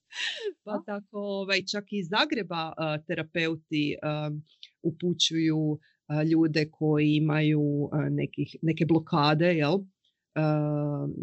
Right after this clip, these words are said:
Speaker 1: seksualne ili kakve god već, n-, nisam sad to toliko duboko istražila, da odu tamo, e, tamo na te masaže. I uglavnom komentari su stvarno ono, wow, žene su oduševljene.
Speaker 2: Nela, meni se čini da ćemo mi morati <laughs> organizirati jedan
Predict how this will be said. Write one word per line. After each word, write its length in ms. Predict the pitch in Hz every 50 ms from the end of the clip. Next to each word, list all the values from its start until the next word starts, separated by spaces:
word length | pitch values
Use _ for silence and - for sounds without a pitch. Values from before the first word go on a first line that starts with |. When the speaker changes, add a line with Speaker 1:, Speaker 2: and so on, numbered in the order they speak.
| 151 - 151
Speaker 1:
seksualne 600 | - - 147 147 151 - - - 135 131 143 139 135
ili 120 | 139 143
kakve 280 | - 143 143 - - 151
god 220 | 143 151 139 131 -
već, 240 | - - - - -
n-, 60 | 123 - - - - - -
nisam 300 | - 139 139 - - 135
sad 160 | - - 120 _ _
to 100 | _ 151
toliko 400 | - - 139 143 147 151 - 156
duboko 340 | 139 165 165 156 156 - 165
istražila, 540 | 156 160 _ 175 170 226 285 302 294 254 214
da 380 | 180 190 185 196 190 185 185 -
odu 220 | 170 175 160 170
tamo, 400 | - _ 165 151 143 151 175 226 254 247 _ _ _ _
e, 240 | - 151 147 143 123 _
tamo 180 | - 147 147 139
na 80 | 143 -
te 160 | _ - 127
masaže. 520 | 123 - - _ - - - - - - - _ _
I 100 | - 175
uglavnom 340 | 175 151 175 175 196 214 208 196
komentari 440 | - 170 160 156 156 165 160 165
su 120 | 170 - 151
stvarno 360 | - - - 143 143 147 147
ono, 120 | 147 147 135
wow, 440 | 131 131 131 135 117 117 139 151 151
žene 260 | 147 143 135 135 135
su 200 | - - - -
oduševljene. 720 | 143 151 143 - - - 151 143 147 165 180 185 185 175 160 165
Speaker 2:
Nela, 280 | 202 233 269 285 254 202
meni 240 | 196 202 220 247 262
se 140 | 262 277 262
čini 280 | - - 294 294 285 277
da 80 | 277
ćemo 240 | 269 - - 262 254
mi 160 | 254 262 277
morati 380 | 269 269 269 262 269 262 - 262
<laughs> 20 |
organizirati 760 | 240 226 226 226 220 233 247 233 262 269 269 269 254 - 262
jedan 400 | 254 247 247 240 262 262 262 254